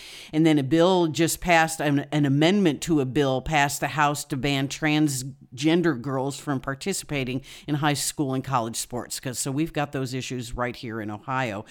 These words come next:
Um, and Biden is also going to host a Gay Pride Month reception a-, at the White House later this month. And he's, you know, like I said, directing these various agencies like the Health and Human Services to do what they can to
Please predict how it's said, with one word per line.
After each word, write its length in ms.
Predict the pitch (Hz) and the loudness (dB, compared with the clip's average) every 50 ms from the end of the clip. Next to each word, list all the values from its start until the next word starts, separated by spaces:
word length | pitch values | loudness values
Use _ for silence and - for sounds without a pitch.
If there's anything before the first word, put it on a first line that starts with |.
| - - - - - - - | -18 -18 -16 -16 -14 -6 0
Um, 240 | 160 190 190 185 190 - | 2 4 4 4 2 2
and 260 | 170 190 190 180 165 | 2 2 2 4 4
Biden 280 | 170 175 190 220 214 233 | 4 4 4 4 4 2
is 140 | 185 - 185 | 2 2 4
also 300 | 165 165 170 - 202 170 | 4 4 2 2 -2 -2
going 220 | 156 175 165 160 | 2 2 4 4
to 80 | 156 156 | 4 2
host 420 | 139 156 180 170 170 165 - - | 2 2 2 2 2 2 0 -2
a 120 | 165 143 | -2 -2
Gay 280 | 143 131 - 151 151 170 | -2 0 2 4 4 4
Pride 380 | 170 - - 160 156 170 170 175 | 2 2 4 4 4 4 2 2
Month 260 | 180 175 175 190 - | 0 0 0 0 -4
reception 720 | 185 185 175 - - 175 175 - - 214 214 233 277 277 - _ - | -6 -6 -4 -2 -2 -2 -2 -2 -6 -6 -6 -4 -6 -6 -8 _ -8
a-, 480 | - 147 147 139 - - 131 127 - - | -4 -4 -2 -2 -4 -6 -10 -10 -6 -2
at 200 | 131 143 147 - | -2 -2 -2 -2
the 60 | 190 185 | -4 -2
White 260 | 170 151 151 160 160 | 0 0 0 0 0
House 480 | 165 156 143 165 214 - - - - - - | 0 0 0 0 0 -4 -6 -8 -8 -12 -14
later 380 | 123 156 147 151 151 139 151 | -10 -4 -2 -2 0 0 0
this 240 | 127 131 131 - - | -2 -2 -6 -4 -4
month. 300 | 139 131 147 220 - - _ - - - - - - - - - - | -2 0 0 -2 -2 -4 _ -20 -20 -20 -18 -18 -18 -18 -18 -16 -6
And 380 | - 175 185 185 185 180 180 | 0 2 4 6 6 4 2
he's, 420 | 175 165 196 175 180 185 156 - - | 2 0 0 2 2 0 0 -2 0
you 140 | 208 208 196 | 0 2 4
know, 120 | 165 151 | 4 4
like 240 | 143 147 143 143 - | 4 2 0 0 -2
I 60 | 156 | -4
said, 240 | 147 - 165 147 131 | -2 0 -2 0 0
directing 500 | 151 139 151 156 156 - 160 147 139 139 - | 0 0 0 0 0 2 0 0 0 0 -4
these 440 | - 135 131 143 160 151 143 123 135 | -12 -8 0 2 2 2 2 0 -4
various 480 | 123 120 165 160 156 160 151 143 131 | -2 2 2 4 4 4 2 2 0
agencies 640 | 127 120 147 151 139 151 147 - - 156 147 139 131 | -2 0 0 0 2 0 -2 0 0 0 0 0 0
like 220 | 151 139 139 139 | 0 0 0 -2
the 200 | - 147 139 101 73 - | -6 -8 -8 -8 -10 -12
Health 320 | 135 127 160 151 143 - 156 | -8 -4 -2 -2 -2 -2 -2
and 120 | 139 143 | -2 2
Human 240 | 156 151 143 143 139 | 2 2 2 2 0
Services 680 | 135 - - 143 139 127 123 135 - - 143 135 135 | -2 -2 -2 -2 -4 -4 -6 -6 -6 -4 -4 -6 -4
to 100 | - 156 | -4 -6
do 180 | 135 123 147 135 | -4 -2 -4 -2
what 160 | 139 131 - | -2 -4 -4
they 140 | - 123 120 | -6 -8 -8
can 380 | - - - 156 143 135 131 131 | -8 -6 -4 -2 -2 -2 -2 -4
to 260 | - - 143 135 | -4 -4 -4 -4